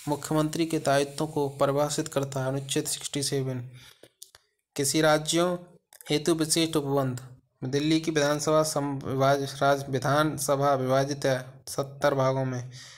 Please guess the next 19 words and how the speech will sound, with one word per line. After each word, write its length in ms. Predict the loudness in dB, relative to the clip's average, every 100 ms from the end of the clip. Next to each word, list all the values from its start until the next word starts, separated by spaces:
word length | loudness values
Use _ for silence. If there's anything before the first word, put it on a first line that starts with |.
| _ -8
दिल्ली 320 | -2 2 4
एनसीआर 460 | 4 4 2 2 2
को 140 | 2
छोड़कर 420 | 0 0 2 0
भारत 300 | 0 2 0 0
में 120 | -2
संघीय 420 | -2 -2 -2 -2
क्षेत्र 400 | -2 -2 -2 -2
है 120 | -2 -2
छः, 280 | 0 2
वर्तमान 500 | 2 0 -2 0 0
में 120 | 0 -2
दिल्ली 240 | -2 -4
को 100 | -4
छोड़कर 360 | -2 -4 0 2
आठ 280 | 2 0
हो 200 | -4 -4
गए 140 | -2 -2
हैं। 320 | -2 -6 -12